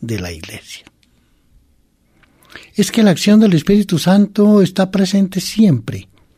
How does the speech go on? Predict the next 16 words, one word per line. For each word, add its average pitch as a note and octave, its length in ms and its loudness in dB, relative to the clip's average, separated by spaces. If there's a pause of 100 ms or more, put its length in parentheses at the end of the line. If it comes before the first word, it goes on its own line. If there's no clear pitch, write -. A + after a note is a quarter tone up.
(260)
hasta D3+ 260 -4
en D3 80 2
las C#3 180 -2
acciones D#3+ 540 0
más E3 240 2
sencillas C#3 800 -2
del C3 180 -6
ser A2+ 240 -6
humano. F2+ 400 -10 (1300)
Es E3 280 -2
el E3 120 4
Espíritu D#3+ 520 0
Santo D3+ 500 -2
al C3 160 -2
mismo D3 360 0
tiempo C3+ 540 -2